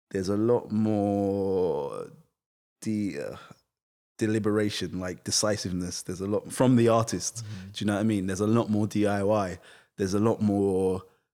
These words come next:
Speaker 1: creating your own spaces from the ground up. Whereas the industry was so different back then. Do you know what I mean? Labels, um, access to pub-,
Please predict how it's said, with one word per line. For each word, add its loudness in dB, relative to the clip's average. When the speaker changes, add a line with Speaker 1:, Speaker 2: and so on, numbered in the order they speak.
Speaker 1:
creating 0
your 0
own 0
spaces -4
from -4
the -4
ground -6
up. -8
Whereas -4
the -2
industry -2
was -8
so -2
different -6
back -10
then. -12
Do -14
you -12
know -8
what -10
I -8
mean? -8
Labels, -10
um, -10
access -2
to -8
pub-, -6